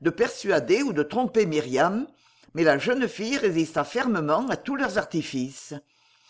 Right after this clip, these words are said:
Elle voulait obéir aux dernières volontés de sa mère mourante et désirait, à l'aide de cette fortune, établir une maison où des vierges consacrées à Dieu viendraient se retirer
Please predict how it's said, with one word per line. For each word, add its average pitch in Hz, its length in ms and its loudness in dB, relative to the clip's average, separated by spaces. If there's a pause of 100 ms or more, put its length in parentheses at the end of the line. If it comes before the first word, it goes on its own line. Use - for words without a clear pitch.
(140)
Elle 160 160 4
voulait 220 400 0
obéir 180 520 4
aux 214 40 6
dernières 214 400 0
volontés 170 540 2
de 247 80 -2
sa 175 180 2
mère 143 240 0
mourante 170 600 0 (280)
et 156 120 4
désirait, 208 640 2 (160)
à 156 100 4
l'aide 233 320 2
de 240 80 -2
cette 185 260 -4
fortune, 196 680 0 (380)
établir 226 520 2
une 160 160 4
maison 143 560 0 (220)
où 180 100 -2
des 170 140 6
vierges 202 500 2
consacrées 196 560 0
à 127 80 2
Dieu 139 240 4
viendraient 185 480 0
se 226 100 -6
retirer 156 720 0